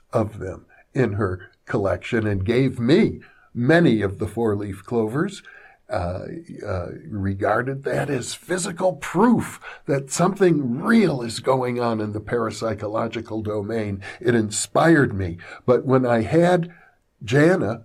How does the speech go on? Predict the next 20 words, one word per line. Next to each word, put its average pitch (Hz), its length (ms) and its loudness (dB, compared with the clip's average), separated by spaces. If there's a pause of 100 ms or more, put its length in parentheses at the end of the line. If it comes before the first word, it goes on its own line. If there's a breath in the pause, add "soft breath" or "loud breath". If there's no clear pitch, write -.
participate - 1160 -2 (140)
in 139 540 2 (400 loud breath)
my, 104 360 2 (420)
uh, 98 180 -2
nineteen 113 600 0
seventy-seven 120 1040 2
remote 117 400 0
viewing 117 400 -2
training 131 460 2
program, 98 580 -4
which 107 260 -4
was 95 160 -8 (280 loud breath)
part 127 240 4
of 113 160 2
my 107 160 2
doctoral, 104 840 0 (100)
uh, 101 200 -2
research 117 640 0
at 104 180 -6
Berkeley, 113 560 0